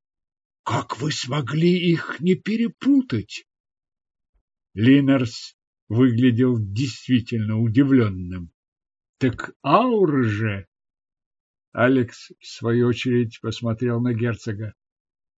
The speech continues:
У девочек они, конечно, похожи, но у Сераны явно выраженные зеленые искры на темно-зеленом фоне,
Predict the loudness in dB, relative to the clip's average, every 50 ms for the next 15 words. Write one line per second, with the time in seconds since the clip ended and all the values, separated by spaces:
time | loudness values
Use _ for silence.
0 | _ _ _ _ _ 2 4 6 8 8 8 6 4 4 2 2 2 0 0 0
1 | 0 0 0 0 2 0 -2 -2 -2 -2 -4 -2 -2 -2 -2 -2 -2 -2 0 0
2 | 0 0 0 -2 -2 -2 0 0 0 0 0 0 2 0 0 -2 -4 -4 -8 -8
3 | -4 -2 -2 -2 -4 -4 0 2 2 4 4 4 2 2 2 0 0 0 0 -2
4 | -2 -4 -8 _ _ _ _ _ _ _ _ _ -2 2 4 4 4 4 4 2
5 | 0 0 0 0 0 0 0 0 -2 0 0 0 2 2 0 0 2 2 2 2
6 | 2 0 -2 -2 2 6 8 8 8 8 6 2 2 2 0 0 0 2 2 2
7 | 4 2 2 0 -2 -8 -6 -4 -2 0 0 0 0 -2 -2 -4 -4 -4 -4 -2
8 | -2 -4 -4 -2 -2 -2 0 0 2 2 2 0 0 -2 -6 -8 -8 -6 -4 -2
9 | -2 -2 -4 -6 -8 -10